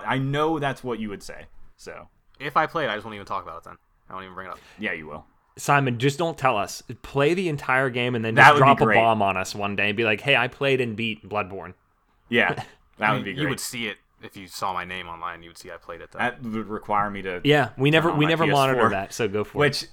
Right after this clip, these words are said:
Speaker 1: I, and also I never check anything, especially on P S four. So, like, this is weird, but, um, the whole friend list thing, Xbox, when I happen to turn my Xbox on, I feel like I check friend stuff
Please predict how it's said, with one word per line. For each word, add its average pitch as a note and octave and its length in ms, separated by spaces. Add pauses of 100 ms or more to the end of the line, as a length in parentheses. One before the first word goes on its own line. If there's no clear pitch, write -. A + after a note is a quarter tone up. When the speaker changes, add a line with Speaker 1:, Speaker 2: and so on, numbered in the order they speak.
(160)
Speaker 1:
I, E3+ 120
and F3+ 180
also F3+ 240
I D#3 80
never D3 220
check C3 280
anything, F#2+ 340
especially G#3+ 600
on G3 140
P D3 140
S C3 120
four. A#2 240
So, A#2+ 200
like, A2+ 280 (220)
this D3 220
is C3+ 140
weird, E2 400 (100)
but, A2 200
um, G2 340
the A#2 140
whole D#3 180
friend A#2 360
list D3+ 260
thing, E3 280 (540)
Xbox, B3+ 680 (160)
when C3+ 180
I B2+ 240 (160)
happen C#3 360
to C3+ 60
turn D3 260
my C3 100
Xbox C3 480
on, G2 340
I A2+ 100
feel F#3 300
like A3+ 200
I B2 100
check C3+ 600 (720)
friend A#2+ 540
stuff - 560